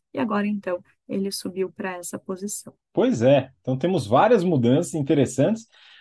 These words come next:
Speaker 2: mas eu acho que essa transformação do Nubank, o próprio Davi Vélez fala na,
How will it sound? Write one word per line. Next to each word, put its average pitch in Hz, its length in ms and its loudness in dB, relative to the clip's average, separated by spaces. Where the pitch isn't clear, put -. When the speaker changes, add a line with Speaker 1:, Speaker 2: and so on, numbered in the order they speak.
Speaker 2:
mas 190 140 0
eu 226 60 4
acho 240 120 0
que - 60 0
essa 262 180 -2
transformação 165 680 0
do 139 100 2
Nubank, 120 560 0
o 120 180 2
próprio 147 540 2
Davi 110 300 0
Vélez 117 480 0
fala 120 420 0
na, 110 420 0